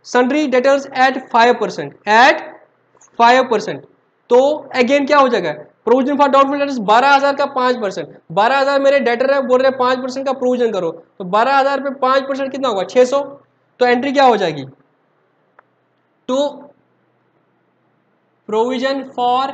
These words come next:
doubtful debts छह सौ। उसके बाद electricity पे दो सौ का provision करना है, तो टू की टू मतलब इलेक्ट्रिसिटी बिल भरा नहीं है, तो एंट्री क्या हो जाएगी? To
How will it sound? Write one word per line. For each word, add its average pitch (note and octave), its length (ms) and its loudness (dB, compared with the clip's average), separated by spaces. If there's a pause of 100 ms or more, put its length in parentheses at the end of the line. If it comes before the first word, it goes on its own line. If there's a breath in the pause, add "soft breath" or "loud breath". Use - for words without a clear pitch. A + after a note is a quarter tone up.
(1300)
doubtful A3+ 680 -2 (520)
debts G3 360 -8 (400)
छह B3 240 -2
सौ। C3 220 -12 (180)
उसके C#4 260 0
बाद C#4 400 4 (800)
electricity C4 640 0
पे D4+ 160 4
दो C4 200 2
सौ C#4+ 140 0
का C#4+ 120 2
provision C4+ 400 -4
करना G3+ 200 -2
है, F3+ 60 -4
तो G3 120 -8
टू G#3 280 -10
की C4+ 160 -10 (160)
टू C#4 100 -6 (340)
मतलब C4 280 -4
इलेक्ट्रिसिटी B3+ 480 -8
बिल C4 100 -6
भरा A#3+ 200 2
नहीं A#3+ 200 -4
है, C#3 100 -8 (380)
तो A#3 80 -4
एंट्री A#3+ 240 -4
क्या C#4 120 -2
हो C4+ 60 -2
जाएगी? F#3+ 280 -4
To C4 120 -6